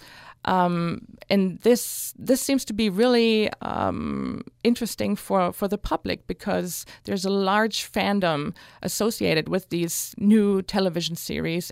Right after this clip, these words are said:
and the films. Um, so, yeah, the, this is, this is interesting to me to see how, how have the inf-, these fairy tale ca-,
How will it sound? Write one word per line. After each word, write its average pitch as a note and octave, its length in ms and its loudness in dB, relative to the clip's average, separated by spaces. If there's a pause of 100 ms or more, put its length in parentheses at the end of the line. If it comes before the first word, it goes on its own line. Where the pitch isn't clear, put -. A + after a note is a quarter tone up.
and C#4+ 200 2
the D#3 100 -2
films. - 580 -6 (600)
Um, E3+ 400 2 (580)
so, F3 800 2 (580)
yeah, A#3 280 4 (200)
the, F#3+ 240 -2 (220)
this A#3 240 0
is, A#3+ 200 -6
this A#3 200 -2
is A#3 100 -4
interesting G3+ 460 -4
to - 140 -6
me F#3 260 2
to - 180 -4
see F#3 240 -6
how, A3 540 -4 (180)
how C#4 200 2
have A3+ 240 -2
the F#3+ 80 -6
inf-, - 320 -8
these F3+ 280 -10
fairy A3+ 280 0
tale F#3 200 -8
ca-, - 220 -10